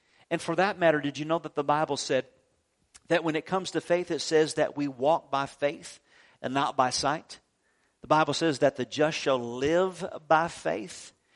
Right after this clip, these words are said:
It says that we obtain the promises of God by faith, that we subdue, subdue kingdoms by faith. And the Bible even goes on to say this. It says that you can't please God without faith.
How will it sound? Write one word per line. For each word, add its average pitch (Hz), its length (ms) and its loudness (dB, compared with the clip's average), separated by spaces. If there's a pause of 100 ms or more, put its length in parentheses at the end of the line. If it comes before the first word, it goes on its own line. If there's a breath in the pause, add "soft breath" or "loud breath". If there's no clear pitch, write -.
(200 soft breath)
It 135 100 -2
says 156 280 2
that 147 200 4
we 143 140 -2
obtain 151 480 -4
the 127 80 -6
promises 160 640 0
of 151 120 -4
God 156 300 2
by 156 160 2
faith, 160 320 -2
that 120 140 -4
we 131 80 -6
subdue, 135 420 -2
subdue 135 380 -6
kingdoms 180 580 -4
by 156 180 2
faith. 160 440 -2 (320 loud breath)
And 170 100 0
the 175 60 10
Bible 180 320 6
even 175 160 2
goes 175 240 2
on 160 80 -10
to 156 80 -4
say 170 140 -2
this. 170 200 -2
It 151 40 -8
says 156 180 -4
that 151 200 -4
you 190 60 -10
can't 180 340 -6
please 180 380 -6
God 190 560 2 (280 soft breath)
without 143 420 2
faith. - 480 -10